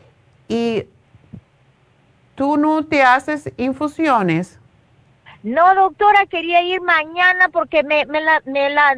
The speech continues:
Speaker 2: esta niña me las ha dicho que son muy buenas, Aida, y me dijo que agarrara el, esta de, del glutatión, o no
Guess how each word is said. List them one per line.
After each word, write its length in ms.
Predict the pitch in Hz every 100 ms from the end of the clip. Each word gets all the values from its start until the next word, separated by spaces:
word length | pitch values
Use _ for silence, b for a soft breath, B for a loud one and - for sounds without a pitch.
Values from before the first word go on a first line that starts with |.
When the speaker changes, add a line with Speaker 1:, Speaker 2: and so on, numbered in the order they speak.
| 247
Speaker 2:
esta 320 | 294 339 359 311
niña 360 | 339 359 339
me 140 | 294 277
las 240 | 262 269
ha 160 | 294 302
dicho 360 | 339 330 330 285
que 120 | 262 -
son 180 | 302 311
muy 140 | 302
buenas, 400 | 254 311 320 302 _ B B
Aida, 560 | - 226 285 339 320 277 277
y 100 | 277
me 220 | 269 254
dijo 260 | 277 339
que 240 | - 302 277
agarrara 640 | 247 247 240 233 247 277 294
el, 140 | 277
esta 360 | 262 277 294 262
de, 300 | 247 220 - b b b
del 220 | 196 240 214
glutatión, 840 | 262 262 254 240 - 302 330 269
o 140 | - 254
no 180 | 240